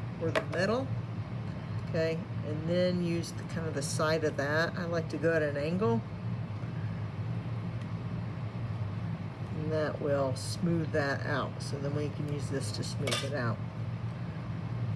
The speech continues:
Okay, so you can do that. Then you want to make the bottom of your area. And then notice this slips right out, but it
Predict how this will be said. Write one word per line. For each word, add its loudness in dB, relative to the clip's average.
Okay, -2
so -2
you -2
can 0
do 0
that. 4
Then 4
you 2
want 2
to -4
make 2
the 0
bottom 2
of 0
your 2
area. 2
And 0
then 2
notice 6
this 0
slips 0
right 4
out, 2
but 2
it 0